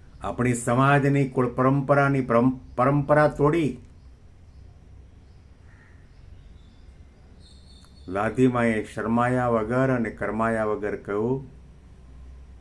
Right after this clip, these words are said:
કે અનંત, અનંત જન્મથી હું રંડાણી છું, મંડાણી છું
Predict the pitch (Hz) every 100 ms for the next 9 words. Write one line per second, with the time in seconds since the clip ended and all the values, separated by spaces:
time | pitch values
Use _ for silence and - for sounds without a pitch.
0 | - - - - - - - - 110 -
1 | 120 147 151 147 135 127 120 113 - 110
2 | 135 160 160 143 135 117 127 131 131 117
3 | 120 117 107 104 104 123 127 131 131 127
4 | 131 143 139 117 117 127 131 131 131 131
5 | 143